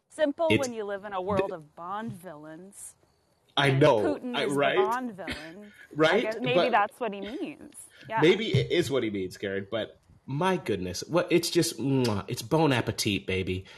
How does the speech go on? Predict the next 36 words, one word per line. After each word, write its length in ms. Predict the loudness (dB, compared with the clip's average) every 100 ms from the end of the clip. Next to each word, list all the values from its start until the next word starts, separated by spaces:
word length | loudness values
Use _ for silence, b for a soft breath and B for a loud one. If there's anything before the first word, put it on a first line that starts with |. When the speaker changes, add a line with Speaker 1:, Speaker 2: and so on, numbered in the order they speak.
| B
Speaker 2:
You 100 | 2
gotta 260 | 4 4 4
love 280 | 2 0 -2
it. 140 | -4
He, 200 | -2 -2
oh, 460 | 2 2 2 0 -8 _ -2
God, 280 | 0 0
it's 160 | -2 -4
so 320 | -2 2 2
good. 420 | 2 0 0 -2 b b b b b
It's 180 | -2 0
so 520 | 2 4 6 6 4
good. 180 | 2 -2
It's 160 | -2 -2
so, 440 | 2 4 4 2
okay, 320 | -2 -8 -10 -12 -4
we'll 100 | -4
continue 420 | -2 -2 0 2 4
on 200 | 2 0
'cause 140 | 0
I 60 | 2
really 260 | 4 4
want 220 | 4 4
you 60 | 2
to 60 | 2
hear 220 | 4 4
this, 300 | 2 -2 -6 B B _ -4
uh, 180 | -2 -2
Lieutenant 340 | 0 0 0
Colonel's 340 | 0 -2 -2 -4
response. 520 | -2 0 0 -4 -8
Lieutenant, 460 | -6 2 4 4 4
Lieutenant 400 | 0 2 2 4
Colonel 480 | 4 6 6 4 B B _
Daniel 300 | 2 4 6
Davis, 540 | 4 2 0 -4 -6